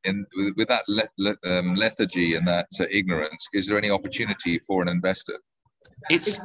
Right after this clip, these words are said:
Speaker 2: it, well, long-term investors for sure, right? Because everything, so much is badly valued. Well, it, in extremis, if we want to go there, you just buy companies that are gonna get taken out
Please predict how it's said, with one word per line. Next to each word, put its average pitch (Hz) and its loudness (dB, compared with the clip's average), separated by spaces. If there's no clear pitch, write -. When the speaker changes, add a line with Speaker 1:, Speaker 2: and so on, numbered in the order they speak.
Speaker 2:
it, - -8
well, 208 6
long-term 196 6
investors 110 0
for 127 -8
sure, - -2
right? 87 -4
Because 151 2
everything, 180 2
so 202 4
much 175 4
is - 0
badly 151 6
valued. - -2
Well, 165 4
it, - -2
in 233 4
extremis, 196 0
if - -12
we 113 -8
want 107 -2
to 92 -6
go 98 0
there, 101 -2
you 196 -4
just 220 2
buy 180 6
companies 180 0
that 135 0
are 117 -14
gonna 160 0
get 156 -2
taken 170 0
out 156 0